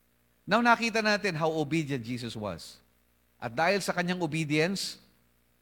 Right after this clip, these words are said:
pwede tayo i-declare na not guilty at pwedeng ipasa ni Jesus ang lahat ng accumulated righteousness niya sa iyo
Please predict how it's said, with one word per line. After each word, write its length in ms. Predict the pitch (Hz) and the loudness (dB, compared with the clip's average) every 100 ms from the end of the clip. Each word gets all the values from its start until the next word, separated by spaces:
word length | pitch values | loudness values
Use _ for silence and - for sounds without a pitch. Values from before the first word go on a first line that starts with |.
| _ _ _ _ _ _ _ _ _ | _ _ _ _ _ _ _ _ _
pwede 240 | 139 135 | 0 0
tayo 160 | 131 151 | 2 4
i-declare 720 | 156 143 147 143 139 139 131 - | 4 2 0 2 4 4 0 -6
na 160 | - 123 | -4 0
not 240 | 135 170 | 2 2
guilty 520 | 143 180 185 202 233 - - - _ _ _ _ _ _ - | 2 2 2 0 -2 -4 -14 -20 _ _ _ _ _ _ -4
at 160 | 139 - | -4 0
pwedeng 360 | 147 139 143 151 | 0 0 -2 -4
ipasa 480 | 139 170 180 190 202 | 2 8 8 8 2
ni 200 | 190 190 | 4 2
Jesus 480 | 190 175 170 - - _ - | 2 0 0 -6 -12 _ -4
ang 160 | 160 | -2
lahat 320 | 165 156 202 175 | 0 0 0 0
ng 120 | 180 180 | -4 -2
accumulated 800 | - - 302 320 311 285 262 240 | -6 -2 0 2 2 2 2 2
righteousness 680 | 185 196 208 208 - 180 - | 4 2 2 -2 -2 -4 -4
niya 240 | 139 120 131 _ _ _ _ | -4 -6 -8 _ _ _ _
sa 200 | - - | -12 -4
iyo 280 | 131 135 107 | -2 -2 -4